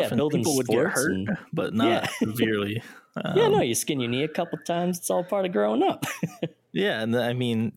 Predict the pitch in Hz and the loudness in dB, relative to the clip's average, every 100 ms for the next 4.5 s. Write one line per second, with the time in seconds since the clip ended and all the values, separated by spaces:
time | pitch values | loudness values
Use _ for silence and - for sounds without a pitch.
0 | _ - 113 123 117 113 113 131 123 - | _ -8 -4 -4 -2 -2 -4 -4 -4 -2
1 | 123 110 110 104 110 107 110 120 117 117 | -2 -2 -2 -2 -2 -2 -4 -2 -2 -2
2 | 107 107 110 104 110 117 107 110 127 110 | -2 0 0 0 -2 0 0 0 -4 -4
3 | 139 104 110 127 143 - 120 - - - | -4 -4 -4 -6 -6 -2 -2 -2 -4 -4
4 | - - - - | -4 -4 -4 -6